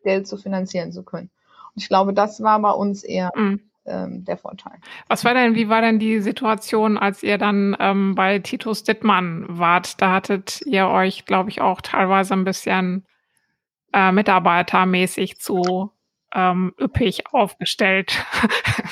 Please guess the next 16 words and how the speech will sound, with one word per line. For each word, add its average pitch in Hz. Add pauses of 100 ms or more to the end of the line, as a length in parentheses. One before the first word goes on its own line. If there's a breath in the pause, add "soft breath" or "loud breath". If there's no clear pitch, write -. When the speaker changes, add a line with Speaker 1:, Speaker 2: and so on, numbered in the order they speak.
(120)
Speaker 2:
man's -
Speaker 1:
Ja, 269
Speaker 2:
so 220
Speaker 1:
wir 202
Speaker 2:
sagen 202
kann. 196
Ähm, 208
kannst 214
du 240
das 208
ein 233
bisschen, 233
äh, - (420)
Speaker 1:
Also 240
wir 247
Speaker 2:
erzählen? 247